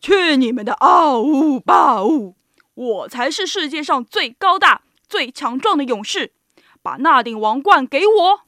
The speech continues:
巨人把王冠戴在头上，然后把三个动物一股脑儿夹在胳膊下面。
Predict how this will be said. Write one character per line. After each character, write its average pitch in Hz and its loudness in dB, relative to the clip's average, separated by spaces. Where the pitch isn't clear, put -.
巨 349 -6
人 269 -4
把 - -18
王 202 -10
冠 262 -10
戴 277 -14
在 220 -16
头 - -18
上， 220 -10
然 254 -10
后 392 -8
把 214 -14
三 330 -6
个 311 -10
动 311 -2
物 262 -6
一 415 -6
股 294 -6
脑 233 -4
儿 226 -12
夹 349 -14
在 294 -14
胳 392 -8
膊 302 -8
下 311 -10
面。 208 -18